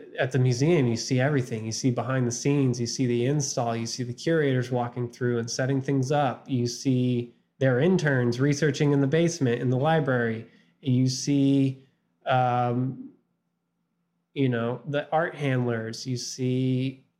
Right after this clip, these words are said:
you see everything and the amount of work that goes into it. And then you spend so much time with the work, and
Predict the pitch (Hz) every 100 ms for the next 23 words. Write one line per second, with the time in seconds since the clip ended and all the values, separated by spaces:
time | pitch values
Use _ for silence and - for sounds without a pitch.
0 | _ 160 151 - 180 - 156 165 151 127
1 | - 120 117 123 _ - 131 127 131 131
2 | 120 135 131 - 123 - - 135 120 123
3 | 120 120 117 120 123 143 170 160 135 131
4 | 139 127 120 - 135 127 - - 127 127
5 | 120 123 160 165 139 - 147 123 120 117